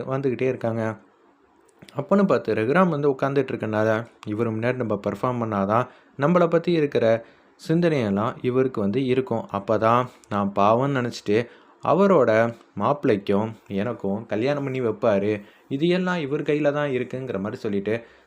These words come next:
"சீனுக்கும் எனக்கும் கல்யாணம் நடக்கிறதுக்கு நான் எப்படியெல்லாம் பெர்ஃபார்ம் பண்ண வேண்டியதா இருக்குன்னு" சொல்லிட்டு தட்டி தட்டி வந்து நடந்துகிட்டு இருக்காங்க அந்த இடத்துல. சாருமதி, "என்னம்மா இப்படி நடந்துகிட்டு இருக்கியே? எனக்கு மனசுக்கு ரொம்ப கஷ்டமா இருக்கு." பரவாயில்ல விடுங்க மாமா,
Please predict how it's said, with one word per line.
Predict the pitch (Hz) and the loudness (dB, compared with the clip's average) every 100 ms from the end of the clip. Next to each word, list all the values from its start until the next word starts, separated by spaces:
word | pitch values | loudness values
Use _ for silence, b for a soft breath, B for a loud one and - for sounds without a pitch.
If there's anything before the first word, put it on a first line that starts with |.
| _ | _
"சீனுக்கும் | - 143 147 - 123 143 | -6 -4 -4 -4 -6 -4
எனக்கும் | 123 113 120 135 | -6 -6 -6 -4
கல்யாணம் | 123 135 | -2 -2
நடக்கிறதுக்கு | 131 123 120 117 117 | -4 -6 -6 -6 -6
நான் | 117 98 87 | -4 -4 -6
எப்படியெல்லாம் | 90 135 113 123 131 | -4 -2 -2 -4 -4
பெர்ஃபார்ம் | 117 - 135 | -6 -4 -6
பண்ண | 131 | -6
வேண்டியதா | 123 117 117 113 | -6 -6 -4 -4
இருக்குன்னு" | 101 120 117 | -4 -8 -6
சொல்லிட்டு | 92 107 - B B _ | -6 -4 -6 B B _
தட்டி | 151 160 | 0 0
தட்டி | 160 151 156 | -2 -2 -2
வந்து | 127 139 | -2 -4
நடந்துகிட்டு | 127 131 135 123 | -4 -2 -2 -4
இருக்காங்க | 101 95 101 | -6 -6 -6
அந்த | 135 127 | -4 -4
இடத்துல. | 113 104 101 104 B B - | -2 -2 -2 -4 B B -4
சாருமதி, | 107 120 147 117 90 B B B | 0 2 0 -2 -4 B B B
"என்னம்மா | - 139 180 87 80 | -4 0 0 0 -4
இப்படி | - 139 | -4 -2
நடந்துகிட்டு | 135 131 147 117 | -2 -2 -2 -2
இருக்கியே? | 104 101 95 | -6 -4 -2
எனக்கு | 90 90 | -2 -4
மனசுக்கு | 107 135 147 117 | -6 -4 -2 0
ரொம்ப | 101 | 0
கஷ்டமா | 131 104 - 147 | 0 -2 -2 -2
இருக்கு." | 127 101 101 B B _ | -2 0 -4 B B _
பரவாயில்ல | 120 135 208 226 160 | 0 2 2 2 0
விடுங்க | 110 139 196 | 0 0 0
மாமா, | 170 117 92 | 0 0 -2